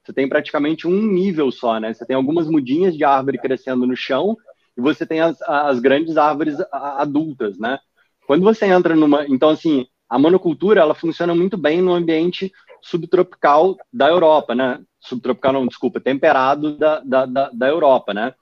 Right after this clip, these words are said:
É, quando a gente traz esse mesmo sistema produtivo aqui pra nossa região, né, que é tropical e subtropical,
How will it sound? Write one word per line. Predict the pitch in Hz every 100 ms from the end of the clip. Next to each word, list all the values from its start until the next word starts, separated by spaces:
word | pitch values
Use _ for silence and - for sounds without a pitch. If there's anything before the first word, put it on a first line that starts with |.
| _ - _ _ -
É, | 107 120
quando | 143 180
a | 226
gente | 233 233 -
traz | 156 147 135 - _
esse | 127 -
mesmo | 127 160 196 226
sistema | - 196 185
produtivo | 185 175 156 - - 139 107 92 _ _ _ -
aqui | 117 - 165
pra | 185 175
nossa | 160 151 151
região, | 131 117 120 113
né, | 110 131
que | 143 127
é |
tropical | 120 120 - 113 123 127 113
e |
subtropical, | - 117 104 113 - - 120 190 147